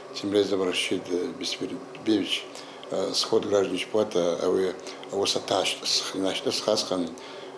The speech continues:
унашәа риҭан, Аллаҳ дизыразхад, э, ҳдепутат, э,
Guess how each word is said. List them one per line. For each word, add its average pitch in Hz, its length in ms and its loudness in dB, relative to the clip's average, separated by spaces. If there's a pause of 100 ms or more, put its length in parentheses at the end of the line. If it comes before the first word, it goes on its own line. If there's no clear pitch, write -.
(120)
унашәа 107 440 2
риҭан, 95 320 0 (160)
Аллаҳ 92 300 2
дизыразхад, 101 600 2 (580)
э, 90 520 2 (880)
ҳдепутат, - 640 0
э, - 580 -8